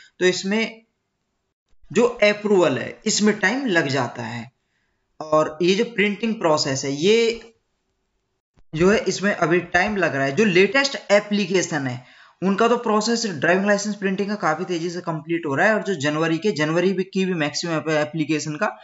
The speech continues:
ड्राइविंग लाइसेंस प्रिंट हो चुका है। और फरवरी की जो, अ, लास्ट की एप्लीकेशन है, स्टार्टिंग के जो फर्स्ट वीक है उसकी तो,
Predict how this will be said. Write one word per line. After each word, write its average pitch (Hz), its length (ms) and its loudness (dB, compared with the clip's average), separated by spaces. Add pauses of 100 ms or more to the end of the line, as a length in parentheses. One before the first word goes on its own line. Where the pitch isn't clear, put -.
(220)
ड्राइविंग 160 300 0
लाइसेंस 160 360 -2
प्रिंट 156 400 -6
हो 127 180 0
चुका 156 380 -2
है। 220 220 -4 (360)
और 156 160 2
फरवरी 208 500 2
की 226 160 -4
जो, 214 240 2
अ, 151 600 2
लास्ट 170 380 0
की 208 120 -4
एप्लीकेशन 143 640 -4
है, 151 60 -2
स्टार्टिंग 196 420 0
के 208 360 -2
जो 165 160 -2
फर्स्ट 185 320 -2
वीक 196 200 -2
है 202 60 2
उसकी 190 260 -4
तो, 190 140 0